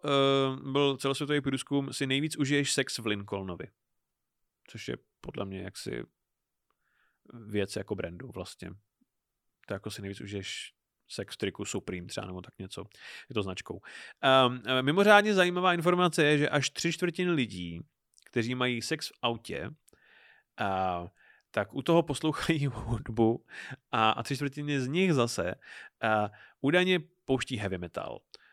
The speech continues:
Což buď je kvůli tempu jaksi, nebo kvůli hlasitosti, aby,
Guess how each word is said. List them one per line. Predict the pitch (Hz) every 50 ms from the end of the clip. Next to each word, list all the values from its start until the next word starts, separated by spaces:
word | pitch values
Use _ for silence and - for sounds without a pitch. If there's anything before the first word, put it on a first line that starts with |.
| _ _ _ _ _ _ _ _ _ _ _ _ _ -
Což | - 139 127 - - - - _ _ _ _ _ _ _ _ _ _ _ _ _ _
buď | - 190 196 - -
je | 196 175 131 - _ _ _ _ _ _ _ _ _ - _
kvůli | - - 143 135 123
tempu | - - 104 104 104 - 135 147
jaksi, | - - - - - 170 175 180 196 - _ _ _ _ _ _ _ _ _ _ _ _ _
nebo | - 127 127 135 135 143 143 135
kvůli | 139 - 135 135 120
hlasitosti, | 110 104 101 117 110 117 113 - - 151 143
aby, | 131 123 123